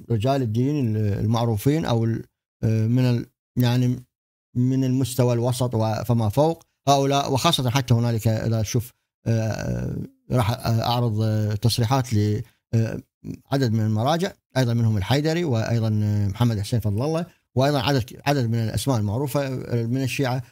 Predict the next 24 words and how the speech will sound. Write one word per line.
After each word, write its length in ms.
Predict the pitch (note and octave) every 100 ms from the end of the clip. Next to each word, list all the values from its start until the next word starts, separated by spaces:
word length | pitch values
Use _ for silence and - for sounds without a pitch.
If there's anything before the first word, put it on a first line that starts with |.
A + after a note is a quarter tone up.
| _
يعتبرون 460 | D#3 D#3 D3 C#3+ C3+
أن 120 | C3
ما 200 | B2 B2
يجري 220 | A#2+ A#2+
هو 160 | A#2+ A#2+
إساءة 440 | - A2 D#3 A2
للمذهب 340 | G#2+ A2 G#2 A2
الشيعي، 400 | - C3+ D#3 F3 _ _
ويقدم 1200 | B2 C3+ - C3 B2 B2 C#3+ - C3 B2+ D3 B2+
صورة 280 | - C3+ A#2+
غير 180 | B2+ B2+
حقيقية 460 | A#2+ A#2 A#2+ A#2
للمذهب 340 | A2 A2 G#2+ A2
الشيعي، 260 | - E3+
وهذا 160 | F#3+ F3+
كلام 200 | F3 D#3
صحيح، 300 | C3+ C#3 - _ _ -
يعني، 180 | A#2 B2+
لا، 80 | B2+
يعني، 300 | B2+ C3+ C3
آه، 520 | B2 A#2 A#2 A#2+ A#2+
لا 200 | B2+ C#3+
نستطيع 540 | C3+ - B2 C3+ -
أن 220 | A#2+ A#2